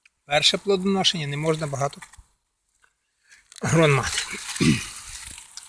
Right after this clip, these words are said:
Ще раз показую вам листочок. Бо ми йдемо на дегута-, на дегустацію. Дивіться, як ви бачите. Кісточки тут немає,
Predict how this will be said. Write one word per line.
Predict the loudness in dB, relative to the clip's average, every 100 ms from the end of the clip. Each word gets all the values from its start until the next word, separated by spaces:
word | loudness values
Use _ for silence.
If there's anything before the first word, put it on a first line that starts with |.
| -6
Ще | 2
раз | 2 2
показую | 4 6 8 6
вам | 4 2
листочок. | 0 0 -2 0 -2 -2 _ _ _ _ _ _ _ _ _ _ -20 _ _ _ _
Бо | -6
ми | 2
йдемо | 4 4 2
на | 4
дегута-, | 6 6 4 -2 0
на | 2 4 8 8
дегустацію. | 10 10 10 6 -2 -6 -14 -18 _ _ _ _ _ _ _ _ _ _ _ _ _
Дивіться, | -12 0 4 4 2 -8
як | -4
ви | -4
бачите. | 4 6 4 0 -6 -8 -20 _ _ _ -18 -16 -16 -18 -20 -20 -20 -20 _ _ _ _ _ _ _ -18 -16 -16 -18 -20 _ _ _ _ _ -2
Кісточки | 0 0 -2 -2 -2
тут | -4 -4 -6
немає, | -12 -6 -2 0 0